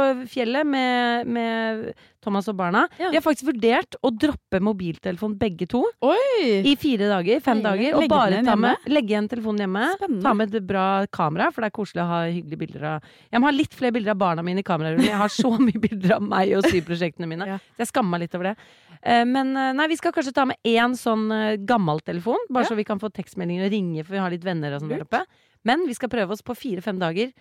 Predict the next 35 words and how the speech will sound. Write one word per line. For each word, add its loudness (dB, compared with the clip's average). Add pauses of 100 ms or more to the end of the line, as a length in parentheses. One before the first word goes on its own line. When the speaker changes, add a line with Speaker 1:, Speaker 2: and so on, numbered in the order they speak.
(360)
Speaker 1:
og -4 (100)
begge 0
to -4
uten -4
mobil, -4
for -6
jeg -10
tror -4
det 2
er 2
veldig -6
bra -2
for -6
parforhold -4 (100)
Speaker 2:
Deilig. -6 (160)
Speaker 1:
og -2
familie. -8 (340)
Bra. -12 (100)
Speaker 3:
Mm. -4
Speaker 1:
Så -4
det 2
gleder 2
jeg 0
meg 0
til. 4
Speaker 3:
Spennende. -6 (200)
Speaker 2:
Ja. -6
Speaker 3:
Kult. -8 (760)
Speaker 1:
Hva -2
skal -2
du, 0 (240)
påsken? -4 (180)
Speaker 3:
Jeg 0
skal -2
til -12